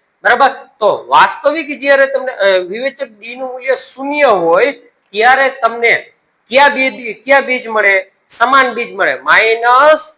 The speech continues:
બી ના છેદમાં ટુ એ. બરાબર? અહીં લખી નાખો, ડી બરાબર ઝીરો હોવાથી બીજ માઇનસ બી ના છેદમાં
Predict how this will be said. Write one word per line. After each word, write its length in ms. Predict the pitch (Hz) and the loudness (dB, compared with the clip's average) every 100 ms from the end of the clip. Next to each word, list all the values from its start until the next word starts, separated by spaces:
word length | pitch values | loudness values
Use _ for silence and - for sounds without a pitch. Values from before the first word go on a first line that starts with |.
| _ | _
બી 240 | 180 202 | -12 -8
ના 200 | 196 208 | 0 0
છેદમાં 540 | 202 180 170 190 285 320 - _ - | 0 -8 -2 4 4 2 -6 _ -8
ટુ 180 | 180 139 | -6 -6
એ. 220 | 104 - _ - | -8 -10 _ -4
બરાબર? 380 | 175 226 339 - | 0 4 4 2
અહીં 260 | - 170 180 | -6 -6 -4
લખી 220 | 185 160 | -6 -4
નાખો, 720 | 147 139 170 190 240 294 - _ _ _ _ _ _ _ _ _ _ _ _ _ _ _ _ _ _ _ _ _ 156 | -4 -2 -2 2 4 2 -4 _ _ _ _ _ _ _ _ _ _ _ _ _ _ _ _ _ _ _ _ _ -10
ડી 280 | 202 262 277 | -8 -6 -4
બરાબર 600 | 214 185 165 165 170 170 | 0 2 0 0 -6 -6
ઝીરો 340 | 160 190 220 170 175 190 233 277 - _ _ _ _ _ _ _ - | -10 -4 -2 0 0 0 0 -2 -4 _ _ _ _ _ _ _ -12
હોવાથી 1400 | 127 202 254 247 214 - - 160 156 160 202 269 277 _ _ _ _ _ _ _ | -6 0 4 4 4 0 -12 -10 -6 -6 -8 -10 -14 _ _ _ _ _ _ _
બીજ 880 | 156 226 214 180 185 220 226 214 - _ _ _ _ _ _ 135 | -12 -8 -6 -6 -6 -8 -10 -12 -16 _ _ _ _ _ _ -8
માઇનસ 720 | 139 156 202 240 269 269 262 208 | 0 0 0 -2 0 0 -4 -8
બી 180 | 202 190 | -4 -2
ના 160 | 165 | -2
છેદમાં 920 | 151 156 147 143 143 151 190 226 - | -2 -6 -4 0 4 4 4 0 -6